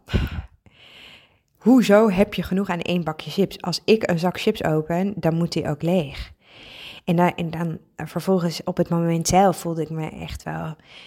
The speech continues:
nou ja, eh, heel relaxed en rustig en, en bleef ik ook maar dooreten en voelde ik me ergens ook fijn.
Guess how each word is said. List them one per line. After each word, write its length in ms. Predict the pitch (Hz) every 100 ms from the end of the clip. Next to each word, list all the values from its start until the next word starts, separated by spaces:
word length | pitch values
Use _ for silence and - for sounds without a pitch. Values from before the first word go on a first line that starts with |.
| - _
nou 160 | - 202
ja, 240 | 156 - - - - - _ _ _ _
eh, 480 | - 156 - - 147 139 - _ _
heel 400 | 165 170 131 151
relaxed 1000 | 160 165 170 180 196 202 - - - -
en 360 | 151 147 147 -
rustig 960 | 156 185 202 196 - - 170 160 -
en, 300 | - 151 156
en 280 | 165 160 156
bleef 260 | 175 190 190
ik 100 | 151
ook 140 | 156
maar 140 | 170
dooreten 640 | 160 185 185 151 160 156 165
en 100 | 151
voelde 240 | - 208
ik 60 | 175
me 100 | 165
ergens 320 | 135 - 160
ook 160 | 143 -
fijn. 600 | - 196 196 226 277